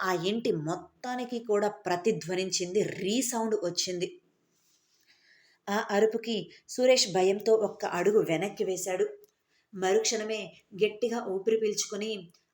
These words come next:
"అది ఏమో తెలియదు సార్, మేడం గారి రూమ్లో ఉన్నట్టుండి మంటలు రావటంతో గంగ అరిస్తే మేము వెళ్ళాము. అప్పటికే ఆ రూమ్ అంతా కూడా మంటలు ఉన్నాయి" అని చెబుతూ ఉన్నప్పుడే,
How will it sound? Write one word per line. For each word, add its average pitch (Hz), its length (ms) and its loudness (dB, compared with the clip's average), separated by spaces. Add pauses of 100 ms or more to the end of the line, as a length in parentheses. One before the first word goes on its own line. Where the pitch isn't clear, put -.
(160)
"అది 208 560 -2 (160)
ఏమో 208 540 -2 (220)
తెలియదు 220 300 0
సార్, 190 200 -6 (420)
మేడం 226 480 -6
గారి 240 140 2
రూమ్లో 226 400 0
ఉన్నట్టుండి 220 600 -4
మంటలు 185 420 -6
రావటంతో 202 760 -6 (600)
గంగ 208 260 -4 (260)
అరిస్తే 233 720 2
మేము 202 240 -4
వెళ్ళాము. 190 540 -2 (340)
అప్పటికే 233 420 0
ఆ 202 200 -2
రూమ్ 196 260 0
అంతా 226 240 -4
కూడా 226 380 -2
మంటలు 175 480 -4
ఉన్నాయి" 202 540 -2
అని 202 140 -4
చెబుతూ 196 420 -2
ఉన్నప్పుడే, 220 600 -2